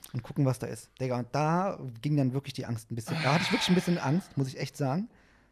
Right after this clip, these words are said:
Weil dieses, wir haben das Kanu unfassbar leise ins Wasser, also wirklich unfassbar leise ins Wasser.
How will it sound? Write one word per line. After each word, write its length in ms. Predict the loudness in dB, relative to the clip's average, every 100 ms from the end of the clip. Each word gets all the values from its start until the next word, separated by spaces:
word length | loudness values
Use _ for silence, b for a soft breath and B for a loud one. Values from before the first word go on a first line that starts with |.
| b b
Weil 120 | 0
dieses, 320 | 2 0 -4 -4
wir 120 | 0
haben 120 | 0
das 160 | 0 -4
Kanu 440 | -2 2 4 2 -2 _ _
unfassbar 760 | 6 6 4 -4 -8 -6 -2 0
leise 280 | 0 0 -4
ins 180 | -6 -6
Wasser, 240 | -4 -2
also 120 | 0
wirklich 180 | 0 -2 -6
unfassbar 520 | -4 -4 -8 -4 0
leise 220 | 0 0
ins 120 | -2
Wasser. 280 | -2 -2 -2